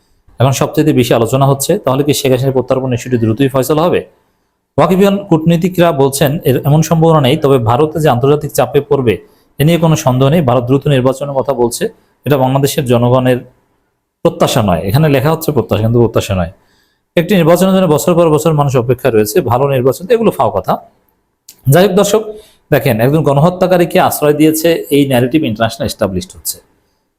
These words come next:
এবং গণহত্যাকারী দলকে আশ্রয় দিয়েছে। এজন্যে ভারত আন্তর্জাতিক চাপে পড়ে বাধ্য হতে পারে, আহ,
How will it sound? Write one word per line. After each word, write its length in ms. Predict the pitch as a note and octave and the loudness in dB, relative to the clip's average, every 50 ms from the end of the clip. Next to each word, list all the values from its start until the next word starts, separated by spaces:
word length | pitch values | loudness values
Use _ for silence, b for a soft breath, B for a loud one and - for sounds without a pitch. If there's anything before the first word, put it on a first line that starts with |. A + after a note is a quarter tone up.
| _ _ - | _ _ 0
এবং 140 | C#3 D3+ E3 | 0 2 4
গণহত্যাকারী 480 | D#3 D#3 E3 E3+ E3 F#3+ E3 F#3 E3 D3+ | 4 2 2 2 2 0 0 2 2 2
দলকে 400 | C3 C#3+ D3+ E3+ F3 - E3+ B2+ | 2 2 2 2 2 2 0 -2
আশ্রয় 280 | G2+ - - G#2 F2+ | -2 -2 -4 -6 -6
দিয়েছে। 320 | E2+ E2+ - - - - - | -6 -8 -10 -10 -10 -4 -2
এজন্যে 400 | C3+ C3 C#3 G#3 A3+ E3 B2+ F3 | -2 0 0 0 0 2 0 0
ভারত 420 | F#3 C#3+ G#2 B2 D#3 F3+ - - - - - _ _ _ _ _ _ _ _ | 0 0 0 0 2 2 0 -2 -4 -12 -20 _ _ _ _ _ _ _ _
আন্তর্জাতিক 540 | - B2+ C3+ D3+ D3 D#3+ D#3+ D#3 D#3+ D3+ - | -4 -2 0 0 2 2 0 0 0 -2 -2
চাপে 280 | - C3 A#2+ - - C#3 | -2 -2 -2 -2 -2 0
পড়ে 220 | D3+ C#3+ C3 C3+ | 0 2 2 0
বাধ্য 380 | B2 A2 G#2+ A#2 A#2+ A#2+ C3 B2+ | 0 0 0 -2 0 -2 -2 0
হতে 200 | C3 B2 A2 F2+ | 0 0 0 0
পারে, 340 | G2 F#2 G2 C#3 G#3+ - - _ _ _ _ _ _ _ _ _ _ _ _ _ _ _ _ _ _ _ _ _ _ _ _ _ _ - | 0 0 0 -2 -2 -4 -8 _ _ _ _ _ _ _ _ _ _ _ _ _ _ _ _ _ _ _ _ _ _ _ _ _ _ -4
আহ, 420 | C3 A2 G#2+ G#2+ G#2 G2+ G#2 | 0 2 2 2 2 0 0